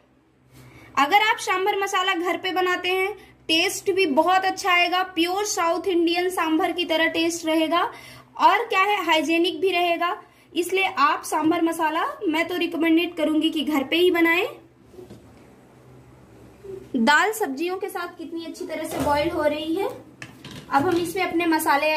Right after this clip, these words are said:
डाल देते हैं। मसाले अच्छी तरह से mix कर लिए हैं। अब हम इसे दो मिनट के लिए अच्छी तरह से boil कर लेते हैं। इसके बाद इसमें तड़का लगा देंगे।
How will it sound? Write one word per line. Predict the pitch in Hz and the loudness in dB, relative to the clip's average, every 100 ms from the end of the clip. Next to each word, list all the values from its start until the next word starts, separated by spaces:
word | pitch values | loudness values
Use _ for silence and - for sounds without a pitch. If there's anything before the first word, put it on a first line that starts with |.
| 285 247 | -2 0
डाल | 285 285 294 | 2 2 0
देते | 302 302 | -4 -4
हैं। | 330 415 - - _ _ _ _ _ - - - - - - - - - - - - - - - 113 113 - - - - - - - - - - - - - - - - - - - - 254 | -2 -2 -4 -14 _ _ _ _ _ -20 -20 -20 -20 -20 -20 -20 -20 -20 -20 -20 -20 -20 -16 -6 -4 -4 -6 -10 -16 -14 -14 -14 -20 -20 -20 -20 -20 -20 -20 -20 -20 -20 -20 -20 -20 -4 0
मसाले | 277 330 320 392 | 2 4 2 2
अच्छी | 415 - | 0 0
तरह | 415 330 | 2 2
से | 349 349 | 0 -2
mix | 330 330 - | -2 -2 -2
कर | 330 | -2
लिए | 330 330 339 | 0 -2 -2
हैं। | 370 494 - - - - - - - - | -2 -4 -8 -20 -20 -20 -20 -20 -8 0
अब | 370 440 | 0 2
हम | 370 | -2
इसे | 339 403 | -2 -4
दो | 285 349 381 | -2 -2 0
मिनट | 359 339 - | 0 -2 -4
के | 349 | -4
लिए | 339 | -2
अच्छी | 294 - 339 | -4 -4 -4
तरह | 302 302 | -2 -2
से | 294 285 | -2 2
boil | 277 302 | 2 2
कर | 339 330 | 0 0
लेते | 330 330 | -2 -2
हैं। | 415 | 0
इसके | 403 392 466 | 0 -2 0
बाद | 370 339 | 2 2
इसमें | 330 339 349 | 0 -4 -4
तड़का | 339 285 294 | -2 -2 -2
लगा | 311 320 320 | -2 -2 -2
देंगे। | 294 330 370 | -4 -4 -4